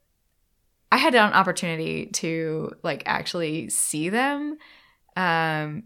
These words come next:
in Brazil, my, uh, sister-in-law, her family farm, uh, is in Brazil, in the Cerrado, and one of <laughs>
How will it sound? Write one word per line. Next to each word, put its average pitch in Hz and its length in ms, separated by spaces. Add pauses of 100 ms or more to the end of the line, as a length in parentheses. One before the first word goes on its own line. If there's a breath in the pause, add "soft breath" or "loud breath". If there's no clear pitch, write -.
in 196 260
Brazil, 156 880
my, 156 880
uh, 156 460
sister-in-law, 165 1160
her 165 680
family 170 440
farm, 156 760 (440 loud breath)
uh, 156 280
is 151 480
in 233 340
Brazil, 156 340
in 170 140
the 165 60
Cerrado, 151 760
and 156 400 (520 loud breath)
one 190 960
of 190 720
<laughs> - 220